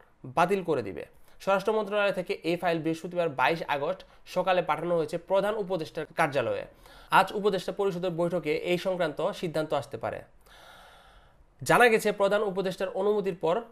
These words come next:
স্বরাষ্ট্র উপদেষ্টা সই করলেই জারি হবে প্রজ্ঞাপন। এরপরে বাতিল হবে সাবেক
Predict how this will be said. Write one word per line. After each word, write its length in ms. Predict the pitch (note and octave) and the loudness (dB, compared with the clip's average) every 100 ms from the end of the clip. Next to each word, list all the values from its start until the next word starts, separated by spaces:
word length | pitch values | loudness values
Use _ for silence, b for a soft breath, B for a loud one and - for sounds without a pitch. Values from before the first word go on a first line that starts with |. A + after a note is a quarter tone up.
| - | -16
স্বরাষ্ট্র 520 | - - D#3+ F#3+ - G#3+ | -12 0 2 2 0 -2
উপদেষ্টা 640 | F#3+ F#3 D#3+ - F#3+ A3+ - _ - | -2 -2 -4 -2 -2 -2 -6 _ -18
সই 340 | - E3+ B3 | -2 4 4
করলেই 340 | A#3+ F#3+ D#3 | 6 4 4
জারি 260 | D#3 F3 G3 | 4 4 6
হবে 200 | E3 F3+ | 4 2
প্রজ্ঞাপন। 600 | F#3 G#3 F#3 D#3 G#2 - - _ - | 2 0 2 0 0 -6 -12 _ 2
এরপরে 420 | G3+ A3+ B3 A3+ | 2 8 8 8
বাতিল 340 | D#3+ F#3+ G#3+ | 4 0 0
হবে 220 | D#3+ D#3+ | 2 0
সাবেক 280 | F3 F3+ F#3 | -2 -2 -2